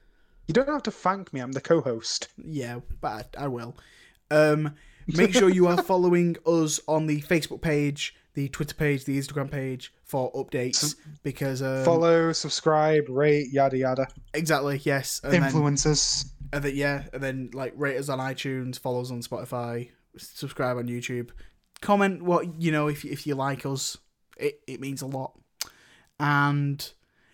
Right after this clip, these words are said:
Speaker 2: next week is a really exciting week. We should be having a very,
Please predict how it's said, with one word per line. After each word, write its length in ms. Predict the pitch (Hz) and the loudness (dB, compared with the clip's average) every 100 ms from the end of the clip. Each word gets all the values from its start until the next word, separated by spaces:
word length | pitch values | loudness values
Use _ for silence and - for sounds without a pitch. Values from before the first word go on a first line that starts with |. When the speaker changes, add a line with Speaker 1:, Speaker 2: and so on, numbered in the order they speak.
| _ | _
Speaker 2:
next 400 | 151 180 208 - | 4 4 2 -2
week 400 | 131 139 - - _ | 0 -2 -4 -20 _
is 140 | 156 | -2
a 40 | 139 | 0
really 380 | 147 190 170 | 2 4 6
exciting 460 | 170 151 160 147 131 | 6 4 0 0 0
week. 340 | 127 127 131 - | -2 -4 -6 -8
We 240 | 147 147 | 0 0
should 340 | 143 - 175 | 0 0 2
be 80 | 147 | 2
having 340 | 151 156 147 135 | 0 0 -2 -2
a 100 | 139 | -4
very, 440 | 135 151 143 143 | -2 0 2 0